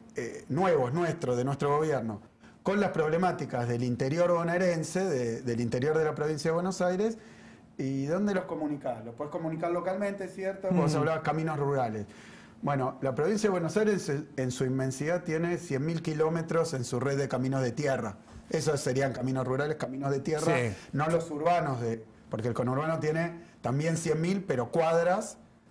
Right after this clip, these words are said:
Speaker 1: de caminos que tendrían que estar pavimentados y son de tierra.
Speaker 2: Ujú.
Speaker 1: Ahora, los rurales, esa es otra, pero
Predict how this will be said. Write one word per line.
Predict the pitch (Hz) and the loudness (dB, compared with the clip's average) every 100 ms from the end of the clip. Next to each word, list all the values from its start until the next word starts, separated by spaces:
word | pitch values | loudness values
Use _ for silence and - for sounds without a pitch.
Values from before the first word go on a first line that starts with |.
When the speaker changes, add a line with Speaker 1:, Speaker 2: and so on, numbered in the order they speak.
| - _ | -20 _
Speaker 1:
de | 127 | -6
caminos | 127 127 147 160 165 | -2 -2 0 -2 -2
que | 131 | -2
tendrían | 127 139 170 160 | 0 2 2 2
que | |
estar | 143 143 | -2 -2
pavimentados | 147 143 139 135 165 | 0 0 0 0 0
y | 156 | 0
son | 135 135 | 0 0
de | 123 | 0
tierra. | 120 92 90 | -2 -2 0
Speaker 2:
Ujú. | 165 151 135 110 | 2 4 2 2
Speaker 1:
Ahora, | 143 139 120 - - | 2 4 2 -4 -6
los | 131 123 127 | -2 0 2
rurales, | 170 196 185 190 202 | 2 4 4 4 0
esa | 143 170 | -2 0
es | 160 | 0
otra, | 139 120 113 107 | 0 0 -4 -2
pero | 127 120 | 0 0